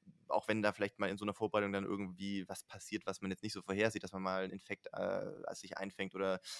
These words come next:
äh, vielleicht auch mal ein paar Tage aussetzen muss, weil, keine Ahnung, irgendwann mal das Knie zwickt oder so.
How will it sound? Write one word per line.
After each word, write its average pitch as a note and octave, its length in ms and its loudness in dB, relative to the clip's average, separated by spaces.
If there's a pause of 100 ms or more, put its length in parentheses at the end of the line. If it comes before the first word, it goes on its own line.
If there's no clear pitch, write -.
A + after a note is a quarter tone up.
(140)
äh, - 80 -10 (100)
vielleicht F#2 200 -2
auch F#2+ 40 2
mal G2+ 100 6
ein F#2+ 60 2
paar G2+ 120 -2
Tage G2 220 4
aussetzen G#2 340 2
muss, G2+ 160 -4
weil, G2 360 6
keine - 280 -14
Ahnung, G2+ 260 -4
irgendwann G2 300 0
mal G2 100 2
das F#2+ 100 -2
Knie B2+ 200 -4
zwickt - 260 -4
oder B2+ 160 4
so. C#3 240 4